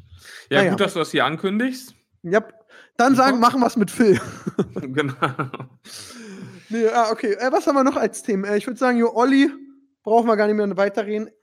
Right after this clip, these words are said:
Speaker 1: Ja.
Speaker 2: Ende gut, alles,
Speaker 1: Hinter
Speaker 2: also
Speaker 1: Gitter, hinter Gitter mit dem.
Speaker 2: Ja, ich bin mal gespannt, was da rauskommt. Wirft auch wieder einen super, äh, äh, Schein auf uns Influencer. Vielen Dank dafür.
Speaker 1: Ja, das ist
Speaker 2: Äh,
Speaker 1: dann auch immer,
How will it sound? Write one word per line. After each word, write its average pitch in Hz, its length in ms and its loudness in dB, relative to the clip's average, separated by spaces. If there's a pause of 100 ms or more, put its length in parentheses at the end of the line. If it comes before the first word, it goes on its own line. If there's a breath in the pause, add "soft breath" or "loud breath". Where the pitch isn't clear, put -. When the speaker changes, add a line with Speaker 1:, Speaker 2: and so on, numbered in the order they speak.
(100)
Speaker 1:
Ja. 170 280 4
Speaker 2:
Ende 302 200 2
gut, 302 300 8
alles, 233 280 6
Speaker 1:
Hinter 175 140 2
Speaker 2:
also 240 140 4
Speaker 1:
Gitter, 170 340 4 (200)
hinter 170 300 0
Gitter 147 240 0
mit 143 220 -4
dem. 143 320 -2 (560 loud breath)
Speaker 2:
Ja, 190 200 -6 (300)
ich - 120 -20
bin 254 120 -2
mal 254 120 2
gespannt, 226 360 -2
was 220 180 -4
da 208 120 -2
rauskommt. 190 680 -4 (340 loud breath)
Wirft 254 340 4
auch 240 140 6
wieder 240 160 6
einen 208 100 6
super, 220 600 6
äh, 196 580 6
äh, 185 60 2
Schein 214 400 4
auf 196 140 2
uns 196 180 0
Influencer. 208 920 0
Vielen 233 360 -2
Dank 214 200 -2
dafür. 262 480 0 (320)
Speaker 1:
Ja, 110 360 -2 (580)
das 127 200 0
ist 220 60 4
Speaker 2:
Äh, 240 40 6
Speaker 1:
dann 233 140 6
auch - 140 -4
immer, - 220 -8